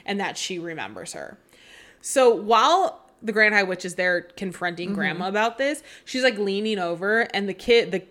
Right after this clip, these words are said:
Speaker 1: the mouse kids actually end up stealing a little key from her to her room.
Speaker 2: They're such little geniuses.
Speaker 1: Exactly. So now all the magic is starting to happen.
Speaker 2: Yikes.
Speaker 1: So
Speaker 2: <laughs>
Speaker 1: the potion is starting to work very quickly 'cause there's so much of it in that soup,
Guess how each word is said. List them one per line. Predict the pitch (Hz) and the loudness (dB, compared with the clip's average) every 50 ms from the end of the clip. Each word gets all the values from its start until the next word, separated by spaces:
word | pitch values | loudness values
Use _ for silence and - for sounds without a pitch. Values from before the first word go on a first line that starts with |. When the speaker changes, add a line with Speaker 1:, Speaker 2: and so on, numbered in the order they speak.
| _ _ _ | _ _ _
Speaker 1:
the | 185 190 | -8 -4
mouse | 185 185 196 214 208 - | 0 2 0 0 0 -2
kids | - - 190 180 | -4 -4 -4 0
actually | - - 190 - 226 165 175 | 0 0 0 0 -4 -4 -4
end | 190 | -4
up | 185 175 | -6 -6
stealing | - - - 185 180 180 185 185 | -6 -10 -8 -8 -8 -8 -8 -6
a | 175 | -6
little | 175 170 175 165 160 | -6 -6 -6 -8 -8
key | 160 - - - 175 180 180 | -12 -16 -14 -12 -12 -12 -12
from | 190 - 233 226 233 220 | -10 -8 -8 -6 -4 -2
her | 247 254 262 285 311 330 - - | 0 2 2 2 0 -2 -6 -4
to | - 226 208 | -2 -2 0
her | 202 208 196 | 0 0 -2
room. | 175 180 170 147 95 60 | -2 -4 -6 -8 -8 -2
Speaker 2:
They're | - 220 247 | 0 0 0
such | 240 - 208 190 - - - | 2 0 -4 -4 -4 -4 -6
little | 175 160 151 151 | -4 -4 -4 -6
geniuses. | 165 156 147 143 147 170 220 190 | -6 -10 -10 -8 -6 -6 -4 0
Speaker 1:
Exactly. | - 269 294 294 285 - - 82 78 85 - - - - - - - - _ _ | 2 2 2 2 2 -2 -8 -10 -10 -10 -12 -14 -20 -20 -18 -18 -18 -20 _ _
So | - - 254 240 | -2 0 0 0
now | 233 226 247 254 262 254 226 202 196 190 185 185 190 - _ _ _ _ _ _ _ _ _ _ _ _ _ _ _ _ _ _ _ | 4 6 8 8 10 8 8 6 4 2 0 -4 -6 -10 _ _ _ _ _ _ _ _ _ _ _ _ _ _ _ _ _ _ _
all | 190 190 | -4 -4
the | 190 190 | -4 -4
magic | 185 175 170 170 151 156 151 | -6 -6 -6 -6 -6 -10 -16
is | - - | -14 -14
starting | - - 147 139 135 135 113 | -12 -10 -10 -10 -10 -14 -16
to | 135 | -16
happen. | 139 - - 147 - - - - - - - - | -12 -12 -12 -12 -12 -14 -16 -16 -16 -18 -14 -10
Speaker 2:
Yikes. | - - - - | -10 -8 -8 -8
Speaker 1:
So | - - - - 226 214 208 208 208 208 202 - - - - - | -8 -4 2 4 6 6 6 6 6 4 2 0 -6 -12 -16 -16
Speaker 2:
<laughs> | - - - - - | -16 -18 -20 -12 -4
Speaker 1:
the | 190 196 254 | 4 4 4
potion | - - 349 285 320 302 - 294 | 8 10 8 8 8 6 0 -4
is | 285 262 | -6 -6
starting | - - 233 220 214 202 | 4 4 4 4 4 2
to | 196 190 | -2 -2
work | 180 180 180 180 | -4 -4 -8 -2
very | - 180 185 185 | -2 -2 -2 -2
quickly | 185 - 311 320 320 320 311 262 | -2 -2 -2 -2 0 -2 -4 -2
'cause | - 254 202 | -4 -4 -2
there's | 190 170 180 - | -2 -4 -4 -4
so | - 185 180 | -6 -6 -6
much | 180 185 208 247 - - | -4 2 2 2 2 2
of | 320 247 | -4 0
it | 269 247 135 | 0 0 0
in | 214 202 | 0 -2
that | 196 175 - - | -2 -4 -4 -4
soup, | - - - 262 233 220 220 220 | -8 -6 -2 -2 -2 -2 -4 -6